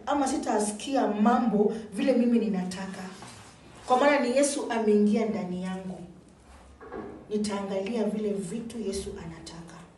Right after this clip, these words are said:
Na i-, kwa hii pia na-, pia na-, inaweza kuwa pia ni good example kwetu sisi sote. Tume experience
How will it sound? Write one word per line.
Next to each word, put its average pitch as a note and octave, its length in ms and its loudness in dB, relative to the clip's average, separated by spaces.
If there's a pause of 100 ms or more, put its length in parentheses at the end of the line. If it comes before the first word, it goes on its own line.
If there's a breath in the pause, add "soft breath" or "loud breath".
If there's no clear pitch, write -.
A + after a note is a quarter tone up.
(1300 loud breath)
Na G#3+ 420 2 (840)
i-, C#4 160 -6
kwa C#4+ 140 4
hii E4 120 2
pia D#4+ 180 4
na-, A3+ 300 0
pia C4 260 -4
na-, A3 80 0
inaweza G#3 280 2
kuwa A3+ 140 0
pia A#3 160 -2
ni G#3 180 -2 (960)
good A3 200 -4
example G#3+ 600 -2
kwetu A3 360 -6
sisi G#3 240 -8
sote. F3+ 360 -12 (840 loud breath)
Tume A#3+ 220 2
experience C4+ 640 -2